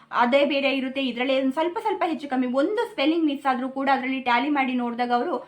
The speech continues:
ಇದಕ್ಕೆ ಇಲ್ಲ, ಇದು ಬೇಡ, ಕೊಡುವಂಥದ್ದಲ್ಲ ಅಂದ್ಬಿಟ್ಟು ಅವರು ರಿಜೆಕ್ಟ್ ಮಾಡುವಂಥ ಸಾಧ್ಯತೆ ಇರುತ್ತೆ. ಹಾಗಾಗಿ ರಿಜೆಕ್ಟ್ ಮಾಡಿರ್ತಾರೆ.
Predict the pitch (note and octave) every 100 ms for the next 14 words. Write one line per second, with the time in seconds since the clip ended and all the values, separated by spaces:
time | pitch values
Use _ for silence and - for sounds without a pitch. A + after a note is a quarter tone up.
0 | - _ C4+ B3+ C4+ C4 C4 C4 C4+ C4
1 | A#3+ G#3+ B3 B3 B3 B3+ B3 C4 B3+ B3
2 | B3 B3 A#3+ B3 A#3+ C#4 C4+ C#4+ A3+ B3
3 | C4 B3 A#3+ A#3+ A#3+ A#3+ A#3 A#3+ A#3+ F#4
4 | E4 D4 C#4 E4 B3 B3+ C4 A#3+ B3 B3
5 | - A3+ C4 - _